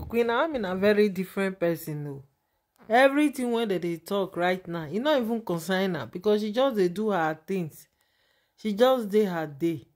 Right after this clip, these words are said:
She no dey mind anything when dem dey talk. Her own thing wey she dey do, I just wish say, ah,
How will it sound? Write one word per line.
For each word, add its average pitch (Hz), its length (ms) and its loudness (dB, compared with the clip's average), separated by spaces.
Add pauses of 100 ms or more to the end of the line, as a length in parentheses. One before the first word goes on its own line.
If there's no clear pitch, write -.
She - 180 -8
no 226 200 0
dey 196 140 4
mind 208 480 0
anything 220 720 -2 (520)
when 220 380 4
dem 175 140 -2
dey 165 160 -4
talk. - 500 -10 (720)
Her 214 300 4
own 277 300 4
thing 214 240 0
wey 226 160 0
she 190 120 -4
dey 165 180 -6
do, 170 180 -2
I 202 200 2
just 277 360 0
wish 220 280 -2
say, 208 440 2 (340)
ah, 226 300 0